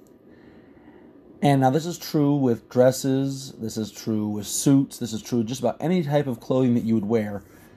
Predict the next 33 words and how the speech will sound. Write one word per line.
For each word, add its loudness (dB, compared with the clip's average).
But 6
it's 0
especially 2
true -2
with -2
costumes 0
since -6
they 0
tend -2
to -2
have 0
a -4
certain 0
fit -2
and -4
style 0
they -2
have -2
to -4
maintain 0
to -4
maintain -6
a, -8
that -4
good 2
look 0
that -6
you're -6
going -8
for. -10
Always 6
get -2
measured 0